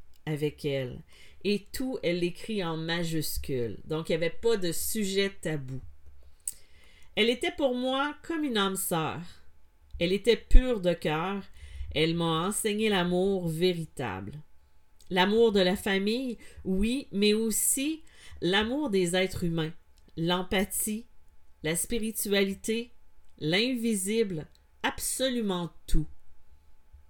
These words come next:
Elle était mon mentor, ma lumière.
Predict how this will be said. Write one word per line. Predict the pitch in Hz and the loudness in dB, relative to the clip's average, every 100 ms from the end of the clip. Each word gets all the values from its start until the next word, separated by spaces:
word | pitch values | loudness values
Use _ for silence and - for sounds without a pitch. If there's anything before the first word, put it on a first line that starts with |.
| - - - - - - - - - - - - - | -20 -20 -20 -20 -18 -20 -20 -20 -20 -20 -18 -4 0
Elle | 202 | 2
était | 226 302 294 | 2 0 0
mon | 247 | 0
mentor, | 214 202 190 214 190 202 208 - - - | 0 0 0 0 2 0 -2 -8 -18 -8
ma | 185 196 | 0 0
lumière. | 202 220 185 160 147 | 2 2 2 2 0